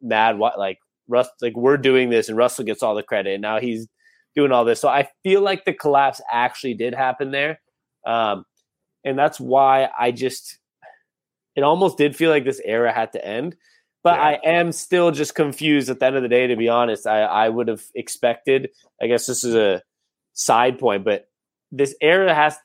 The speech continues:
Speaker 1: had to end, but I almost expected it to end in a different way, which would have been
Speaker 2: Sure.
Speaker 1: a new,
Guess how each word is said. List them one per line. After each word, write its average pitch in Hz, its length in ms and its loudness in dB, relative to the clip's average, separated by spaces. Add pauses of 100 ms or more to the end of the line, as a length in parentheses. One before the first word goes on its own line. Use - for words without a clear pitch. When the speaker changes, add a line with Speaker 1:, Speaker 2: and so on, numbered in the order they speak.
(140)
Speaker 1:
had 139 280 -2
to - 160 -4
end, 147 220 0
but 143 100 2
I 123 100 2
almost 156 380 0
expected 147 500 -2
it 135 140 -2
to 113 140 -4
end 123 180 -2
in 113 80 -2
a 104 60 -2
different 120 380 -2
way, 131 160 2
which 113 220 -2
would 113 100 -4
have 104 140 -4
been 104 260 -4
Speaker 2:
Sure. 185 420 -10
Speaker 1:
a 117 80 -2
new, 123 400 2